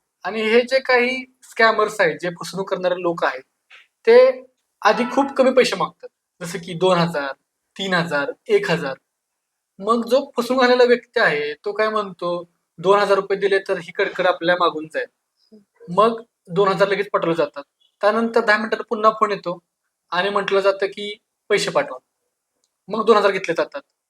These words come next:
असे खूप सारे पैसे उकळले जातात आणि त्यानंतर त्या व्यक्तीला कळते की आता आपण फसलो गेलेलो आहात आणि त्यानंतर तो आपल्या जवळच्या मित्रांना किंवा नातेवाईकांना सांगतो आणि त्यानंतर मग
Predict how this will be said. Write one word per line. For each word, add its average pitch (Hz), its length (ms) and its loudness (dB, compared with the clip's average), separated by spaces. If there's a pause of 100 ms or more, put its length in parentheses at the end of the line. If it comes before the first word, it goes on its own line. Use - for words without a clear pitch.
(140)
असे 226 460 2 (460)
खूप 262 260 -6
सारे 233 180 4
पैसे 220 520 0 (840)
उकळले 226 340 4
जातात 175 340 2
आणि 165 160 -4
त्यानंतर 196 600 -4 (160)
त्या 202 120 2
व्यक्तीला 190 360 0
कळते 180 320 -2
की 175 80 0
आता 170 100 0
आपण 165 180 -6
फसलो - 340 -6
गेलेलो 170 260 0
आहात 147 180 -4 (440)
आणि 160 140 -10
त्यानंतर 214 500 2
तो 233 340 6
आपल्या 208 360 0
जवळच्या 196 400 -2
मित्रांना 185 540 -8
किंवा 180 460 0 (360)
नातेवाईकांना 180 500 2
सांगतो 170 520 -4 (260)
आणि 165 280 -2
त्यानंतर 196 580 0
मग 214 260 0